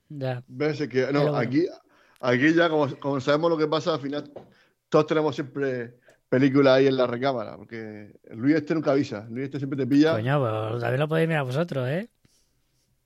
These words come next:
Speaker 2: Pero bueno, a mí, me, a mí me gusta que seas tú el que tome las riendas.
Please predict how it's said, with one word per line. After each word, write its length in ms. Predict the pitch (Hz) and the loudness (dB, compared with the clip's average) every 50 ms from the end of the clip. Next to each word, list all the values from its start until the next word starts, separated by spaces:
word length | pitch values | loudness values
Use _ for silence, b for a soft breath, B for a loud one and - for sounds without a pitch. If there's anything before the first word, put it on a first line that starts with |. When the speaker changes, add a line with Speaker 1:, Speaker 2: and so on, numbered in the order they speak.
| - _ _ _ | -20 _ _ _
Speaker 2:
Pero 120 | - 101 101 | -10 -6 -4
bueno, 420 | 107 117 127 123 120 117 113 104 98 | -2 0 0 0 0 0 -2 -2 -2
a 140 | 92 87 | -2 -2
mí, 60 | 113 123 | 0 2
me, 80 | 127 131 | 2 2
a 160 | 127 - 131 | 2 2 2
mí 60 | 127 | 4
me 80 | 123 135 | 4 4
gusta 280 | 139 135 131 - 151 | 4 4 2 2 2
que 80 | 147 135 | 2 2
seas 160 | - 131 - | 0 -2 -2
tú 160 | - 147 147 147 | 0 2 2 2
el 60 | 147 | 2
que 100 | - 143 | 2 0
tome 180 | 135 139 139 | 0 2 2
las 120 | 147 139 127 | 2 2 2
riendas. 460 | 120 127 139 139 131 117 107 110 113 | 0 -2 -2 -2 -4 -4 -6 -8 -14